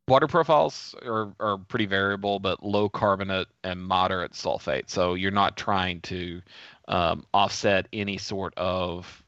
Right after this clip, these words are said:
uh, black malts, any high acid malts. So the water is gonna be, need to be pretty neutral that way. Um, low carbonate, uh, means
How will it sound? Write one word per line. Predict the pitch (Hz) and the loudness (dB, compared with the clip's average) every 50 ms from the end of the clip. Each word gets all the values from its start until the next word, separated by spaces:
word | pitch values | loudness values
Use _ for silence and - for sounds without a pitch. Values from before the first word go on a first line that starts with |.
| _ _ - | _ _ -18
uh, | 160 - 147 - - - - - - - - - - | -18 -16 -16 -16 -16 -16 -16 -16 -18 -20 -20 -20 -20
black | - 113 - - 113 98 98 101 - - 87 | -20 -10 0 2 4 4 4 4 2 -2 -2
malts, | 95 95 98 107 107 - - - - - | 0 0 0 0 -4 -6 -10 -12 -12 -10
any | - 107 107 101 95 92 90 80 57 - - - | -8 -4 -2 -2 -2 -2 -4 -6 -10 -14 -12 -8
high | - - 92 95 92 90 | -4 0 2 2 4 4
acid | 69 - 82 87 90 - - 98 | 2 2 0 0 -2 -4 -6 -6
malts. | 101 110 117 123 - - | -2 -2 -2 -2 -2 -6
So | - - - 92 90 | -10 -6 -4 -4 -4
the | 87 87 85 - _ - | -6 -8 -14 -14 _ -6
water | 98 95 90 92 98 | -2 0 0 0 0
is | 95 95 | -2 -4
gonna | - 101 95 95 | -4 -4 -4 -4
be, | 92 95 90 87 90 90 87 - - | -2 -4 -4 -4 -6 -8 -10 -12 -12
need | - 98 101 95 95 | -8 -6 -4 -4 -2
to | |
be | 92 95 87 90 80 - - | -2 0 0 0 0 -2 -2
pretty | - 104 95 92 90 87 - | -2 0 0 -2 -4 -8 -10
neutral | - 95 98 98 95 92 - 120 107 104 | -8 -4 -2 -2 -2 0 2 4 4 6
that | 101 101 98 82 | 6 4 4 4
way. | 104 101 98 98 104 - - - - - - _ | 4 2 2 0 -2 -6 -16 -20 -20 -20 -18 _
Um, | - 90 90 87 85 | -6 -6 -4 -4 -2
low | 95 95 95 | -2 -2 -2
carbonate, | 95 - - 92 90 95 92 92 92 90 - _ _ _ - | -2 0 2 2 2 0 -2 -2 -2 -4 -4 _ _ _ -12
uh, | 95 90 87 80 76 80 | -8 -6 -6 -4 -6 -4
means | 90 95 92 90 87 87 85 - - - | -4 -4 -4 -4 -6 -8 -10 -10 -10 -12